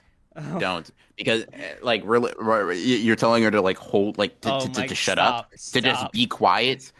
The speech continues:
Speaker 2: You're telling her to hold her tongue and
Speaker 1: Oh
Speaker 2: not
Speaker 1: my.
Speaker 2: speak her truth. That's kinda crazy of you, don't you think?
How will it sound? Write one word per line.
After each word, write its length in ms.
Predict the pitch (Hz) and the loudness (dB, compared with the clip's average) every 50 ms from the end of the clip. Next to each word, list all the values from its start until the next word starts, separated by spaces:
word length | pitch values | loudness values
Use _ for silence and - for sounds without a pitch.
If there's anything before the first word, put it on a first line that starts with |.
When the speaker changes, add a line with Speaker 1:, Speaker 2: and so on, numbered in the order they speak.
| _ _ - | _ _ -8
Speaker 2:
You're 40 | - | -2
telling 220 | - 131 131 127 127 | 0 2 2 2 2
her 60 | 127 | 2
to 80 | 117 104 | 0 0
hold 340 | - - 123 117 120 117 113 | 0 0 -2 -2 -2 -2 -4
her 100 | 117 110 | -6 -6
tongue 320 | 104 - 107 104 113 117 | -6 -4 -4 -2 -2 -2
and 80 | 107 101 | -2 -4
Speaker 1:
Oh 40 | 101 | -4
Speaker 2:
not 80 | 104 | -4
Speaker 1:
my. 40 | 127 | -6
Speaker 2:
speak 160 | - 113 101 | -8 -10 -8
her 120 | - 107 92 | -8 -8 -8
truth. 340 | - - 95 101 117 113 - | -8 -6 -6 -6 -6 -6 -4
That's 260 | - 101 110 - - | -2 0 0 -2 -2
kinda 220 | - 120 113 104 95 | -2 -2 -2 0 0
crazy 340 | - 104 107 101 90 90 | 2 2 2 2 0 -2
of 80 | 85 80 | -4 -4
you, 120 | 82 82 | -4 -4
don't 200 | 80 90 90 82 | -4 -4 -4 -6
you 60 | 90 87 | -8 -8
think? 280 | 87 87 95 98 - | -6 -6 -6 -6 -8